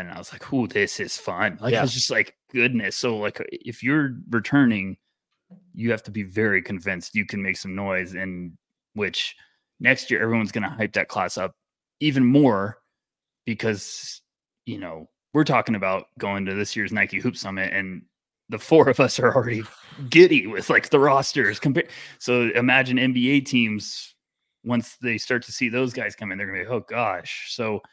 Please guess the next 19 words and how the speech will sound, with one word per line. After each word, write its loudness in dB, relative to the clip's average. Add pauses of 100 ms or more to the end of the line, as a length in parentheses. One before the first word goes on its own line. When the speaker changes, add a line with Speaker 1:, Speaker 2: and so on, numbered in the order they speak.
(640)
Speaker 1:
it's -4
gonna 2
get 0
weird 0
with -8
guys 0
like -6
George -2
from -2
Miami. 0
Like, -10
there's -2
gonna 2
be 2
a -6
lot -2
of -2
surprise, -4
like, -10